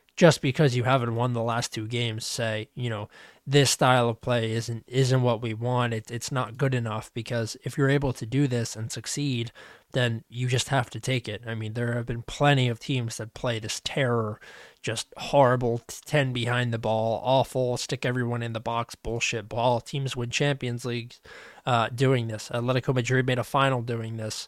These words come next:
Uh, th-, many Chelsea teams were very successful doing this. It works. As much as it's not entertaining to watch,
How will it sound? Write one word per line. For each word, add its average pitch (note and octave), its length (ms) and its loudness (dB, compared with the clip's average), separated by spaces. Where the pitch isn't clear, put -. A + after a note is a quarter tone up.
Uh, A#2 380 -2
th-, - 120 -18
many C3+ 600 6
Chelsea C3+ 380 2
teams B2 260 -4
were A#2 140 -4
very C3 300 8
successful A#2+ 540 -4
doing A2+ 320 -6
this. A2 320 -10
It B2 120 -2
works. B2 500 0
As A2+ 220 -6
much A#2+ 240 -4
as B2 140 0
it's B2+ 180 -4
not B2+ 320 -2
entertaining B2+ 580 -2
to A#2 120 -8
watch, B2 720 0